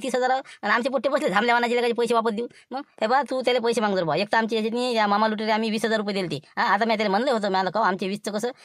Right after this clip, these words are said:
ते म्हणे, "बा, हातावर आहे," असं म्हणे. मग काय बोलावं त्याला? हो, आता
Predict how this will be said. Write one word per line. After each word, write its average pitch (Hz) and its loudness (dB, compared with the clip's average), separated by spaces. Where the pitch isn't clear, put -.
ते 202 -8
म्हणे, 196 -2
"बा, 196 2
हातावर 190 0
आहे," 131 0
असं 156 -2
म्हणे. 139 -2
मग 170 -2
काय 208 4
बोलावं 233 2
त्याला? 240 2
हो, - -8
आता 190 2